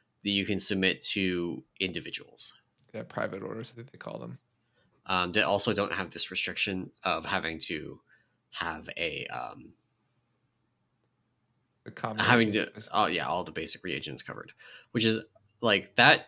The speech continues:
Speaker 1: in particular is good because, like, we have two guilds, an Alliance one and the Horde one.
Speaker 2: Mm-hmm.
Speaker 1: This means that the Alliance characters can do personal requests to the, um, Horde crafters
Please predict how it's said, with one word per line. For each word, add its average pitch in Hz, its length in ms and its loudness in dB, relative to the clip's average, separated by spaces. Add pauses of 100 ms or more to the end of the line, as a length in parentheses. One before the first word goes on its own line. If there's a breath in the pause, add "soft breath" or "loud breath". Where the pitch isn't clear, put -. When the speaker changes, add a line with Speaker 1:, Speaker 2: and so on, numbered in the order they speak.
(140)
Speaker 1:
in 131 120 6
particular 131 440 4
is 101 220 2
good 117 260 4
because, 98 400 2
like, 90 240 0
we 104 140 4
have 95 240 4
two 95 180 -2
guilds, 92 500 0 (140)
an 90 100 -4
Alliance 87 380 0
one 90 140 -2
and 82 80 -4
the 80 60 -4
Horde 85 200 -4
one. 90 280 -4 (540)
Speaker 2:
Mm-hmm. 117 200 -6 (540)
Speaker 1:
This 113 280 6
means 107 240 6
that 90 160 2 (100)
the 104 160 4
Alliance 92 420 6
characters 90 440 -2
can 87 160 -4
do 82 220 -2
personal 85 720 -4
requests - 760 0 (160)
to 82 500 -2 (540)
the, 80 720 -4
um, - 500 -4 (100)
Horde 104 440 2
crafters 82 520 -2